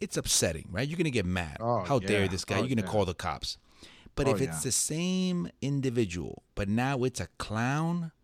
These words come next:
Speaker 1: it's not even upsetting. It's horrifying.
Speaker 2: Absolutely.
Speaker 1: Like, that's the kind of thing that even if it never happens again, you're gonna be having nightmares about it. You know what I mean?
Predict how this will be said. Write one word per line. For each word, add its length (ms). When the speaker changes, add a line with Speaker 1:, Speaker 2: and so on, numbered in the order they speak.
Speaker 1:
it's 220
not 100
even 200
upsetting. 680
It's 280
horrifying. 1040
Speaker 2:
Absolutely. 640
Speaker 1:
Like, 180
that's 220
the 80
kind 240
of 100
thing 300
that 280
even 280
if 160
it 100
never 300
happens 420
again, 400
you're 140
gonna 260
be 160
having 480
nightmares 640
about 220
it. 180
You 120
know 80
what 60
I 40
mean? 240